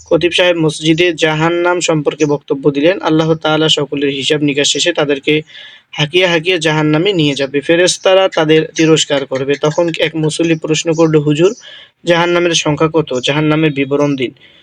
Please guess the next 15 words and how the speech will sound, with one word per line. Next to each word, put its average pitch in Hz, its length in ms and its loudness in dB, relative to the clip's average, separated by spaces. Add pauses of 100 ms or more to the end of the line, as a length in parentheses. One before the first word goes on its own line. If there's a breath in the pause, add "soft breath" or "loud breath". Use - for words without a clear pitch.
(280 loud breath)
প্রশ্ন 202 380 2
ক, 175 320 2
জাহান্নাম 180 360 2
শব্দের 156 320 0
অর্থ 147 220 0
কী? 151 300 0 (600)
ক, 175 260 2
জাহান্নামের 165 500 0
পরিচয় 156 400 2
দাও। 165 340 0
গ, 147 200 2
খতিব 160 320 -2
সাহেবের 165 360 0
বক্তব্যের 156 460 0
সাথে 160 300 -2